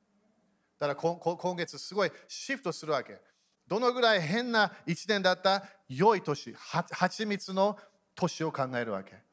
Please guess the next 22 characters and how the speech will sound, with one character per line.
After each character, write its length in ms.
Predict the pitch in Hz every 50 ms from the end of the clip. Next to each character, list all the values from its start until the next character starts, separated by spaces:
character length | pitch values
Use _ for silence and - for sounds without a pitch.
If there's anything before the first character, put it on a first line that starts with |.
| _ _ _ _ _ _ _ _ _ _ _
そ 160 | - - 180 170
こ 120 | 165 185
で 100 | 175 160
ラ 220 | 147 147 160 185
ク 140 | 190 - 214
ダ 140 | 208 202 196
を 40 | 196
見 100 | 175 170
始 160 | 180 170 156
め 100 | 175 175
な 120 | 170 170
き 40 | 156
ゃ 40 | 151
い 20 |
け 60 | 131 117
な 60 | 113
い。 20 |
ラ 140 | 135 156 170
ク 100 | - 190
ダ 120 | 185 175
に 60 | 151 151
何？ 240 | 165 160 180 180